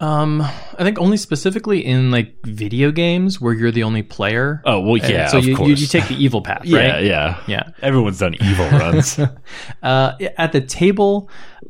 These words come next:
Speaker 1: I've definitely played characters that were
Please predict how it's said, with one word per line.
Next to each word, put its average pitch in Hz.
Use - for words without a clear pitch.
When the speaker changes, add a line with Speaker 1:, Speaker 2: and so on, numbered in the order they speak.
Speaker 1:
I've 135
definitely 160
played 127
characters 123
that 107
were 101